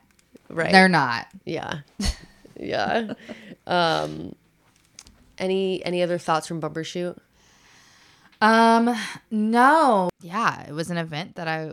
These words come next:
Speaker 2: we went to and we had a good time. There's really no complaints. Like, it was a good vibe.
Speaker 1: Yeah, great
Speaker 2: Solid
Speaker 1: vibe.
Speaker 2: vibe.
Speaker 1: Solid vibe. I mean, uh, we had a lot of treats. And
Speaker 2: That's all I need. I just need consistent treats.
Speaker 1: Yeah,
Speaker 2: And
Speaker 1: yeah. I mean,
Speaker 2: I'm
Speaker 1: I feel like
Speaker 2: fine.
Speaker 1: that's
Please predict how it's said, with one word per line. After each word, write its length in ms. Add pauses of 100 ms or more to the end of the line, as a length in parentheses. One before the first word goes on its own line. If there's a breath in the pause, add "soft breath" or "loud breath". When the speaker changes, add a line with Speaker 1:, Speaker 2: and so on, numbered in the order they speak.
Speaker 2:
we 140
went 240
to 280
and 140
we 80
had 160
a 60
good 160
time. 420 (160)
There's 160
really 260
no 200
complaints. 640
Like, 380 (1120)
it 160
was 140
a 60
good 200
vibe. 460 (220)
Speaker 1:
Yeah, 260 (200)
great 140
Speaker 2:
Solid 160
Speaker 1:
vibe. 100 (260)
Speaker 2:
vibe. 120
Speaker 1:
Solid 320
vibe. 340
I 120
mean, 260 (640 loud breath)
uh, 460 (240)
we 220
had 160
a 20
lot 140
of 120
treats. 840 (600)
And 380
Speaker 2:
That's 160
all 120
I 120
need. 400
I 100
just 160
need 140
consistent 560
treats. 600
Speaker 1:
Yeah, 380
Speaker 2:
And 320
Speaker 1:
yeah. 340
I 100
mean, 80
Speaker 2:
I'm 60
Speaker 1:
I 40
feel 140
like 80
Speaker 2:
fine. 60
Speaker 1:
that's 260